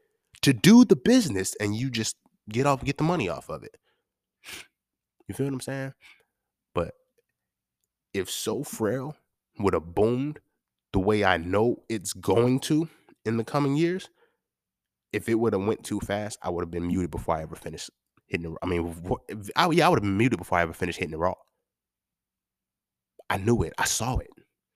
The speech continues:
Because analysis and deconstruction allowed me to analyze the history of the elders who were actually able to do work. And what happened to 'em, it's like, "Damn, if they,"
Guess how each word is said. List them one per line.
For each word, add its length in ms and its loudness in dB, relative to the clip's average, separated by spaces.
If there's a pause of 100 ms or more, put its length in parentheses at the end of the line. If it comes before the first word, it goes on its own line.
(280)
Because 440 -4 (360)
analysis 440 -4
and 100 -12
deconstruction 580 -8
allowed 280 -12
me 80 -12
to 140 -18
analyze 440 -14
the 100 -18
history 540 -10 (280)
of 120 -12
the 140 -12
elders 380 -4 (180)
who 120 0
were 80 0
actually 460 -2
able 220 -4
to 80 -8
do 120 -2
work. 440 -4 (1080)
And 160 -8
what 160 0
happened 360 0
to 80 -2
'em, 60 0
it's 140 -6
like, 160 -16
"Damn, 280 0
if 120 -6
they," 160 2